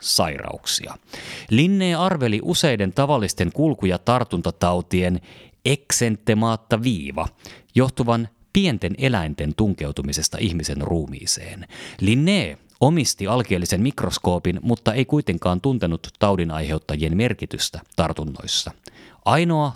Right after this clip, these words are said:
taudin levittäjä, jonka Linné oli nähnyt omin silmin ja yksityiskohtaisesti kuvannut, oli syyhypunkki. Muut tauteja aiheuttavat organismit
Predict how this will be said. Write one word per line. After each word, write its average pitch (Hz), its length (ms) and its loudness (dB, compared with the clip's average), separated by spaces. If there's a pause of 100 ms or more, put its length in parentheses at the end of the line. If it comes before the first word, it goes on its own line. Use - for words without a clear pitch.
taudin 104 380 2
levittäjä, 87 520 0 (220)
jonka 104 220 4
Linné 110 580 2 (200)
oli 104 200 4
nähnyt 98 400 0
omin 101 320 2
silmin 87 440 0
ja 82 140 0
yksityiskohtaisesti 87 1120 -2
kuvannut, 80 540 -2 (400)
oli 82 180 2
syyhypunkki. 78 920 -4 (640)
Muut 185 460 2 (200)
tauteja 104 420 2
aiheuttavat 87 520 -2
organismit 92 720 0